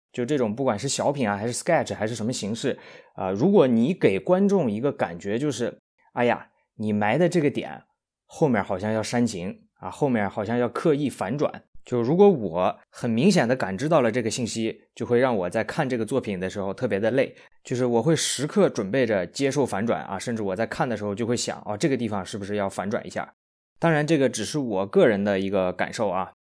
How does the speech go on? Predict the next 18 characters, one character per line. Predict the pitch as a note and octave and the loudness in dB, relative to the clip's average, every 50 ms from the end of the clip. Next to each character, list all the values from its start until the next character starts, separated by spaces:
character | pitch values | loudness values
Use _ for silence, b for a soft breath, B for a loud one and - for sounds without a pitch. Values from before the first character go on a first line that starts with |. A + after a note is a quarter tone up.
| _ _ _ _ _ - | _ _ _ _ _ -2
对 | - C3 | 0 2
了， | A#2+ G#2+ | 2 2
还 | G#2 B2 | 2 0
没 | D3 D#3+ | 0 0
说， | D#3 - E3 E3+ E3 B B B - | 0 2 2 2 2 B B B -6
《复 | - - G3+ | -2 0 2
活 | B2+ D3 D#3 | 2 2 2
军 | D#3 F#3+ G3 G3 | 2 2 0 2
团》 | C#3+ A2 - B2 | 2 0 -2 0
这 | D3 | 0
个 | C3+ C3+ | -2 0
作 | D3 D3+ A#2+ | 0 -2 -2
品 | A#2 G2+ E2 C#2+ | -2 -6 -8 -10
是 | - - A#2 G2+ | -8 -8 -8 -8
土 | - G#2+ G2 | -8 -6 -4
豆 | G2+ C#3+ D#3+ | 0 0 0
吕 | C3 G#2+ F#2+ F2 | 0 0 -2 -2
岩、 | E2 E2 E2 F2+ A#2 B | -4 -4 -2 -2 -4 B